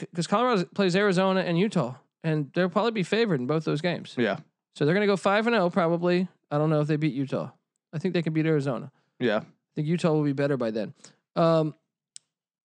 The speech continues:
Speaker 1: so if we go five and oh and U S C goes four and oh, so, because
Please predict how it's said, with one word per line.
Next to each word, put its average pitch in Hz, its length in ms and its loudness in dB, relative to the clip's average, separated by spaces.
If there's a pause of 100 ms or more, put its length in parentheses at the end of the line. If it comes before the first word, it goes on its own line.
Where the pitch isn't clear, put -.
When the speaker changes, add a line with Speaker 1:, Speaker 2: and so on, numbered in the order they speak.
(500)
Speaker 1:
so 185 180 2
if 170 100 0
we 247 100 2
go 294 120 2
five 226 300 2
and 208 100 2
oh 147 320 0 (640)
and 165 260 0
U 190 140 4
S 185 140 0
C 214 160 -2
goes 165 180 2
four 208 300 0
and 120 80 -2
oh, 104 220 -6 (1900)
so, 165 220 -4
because 170 360 0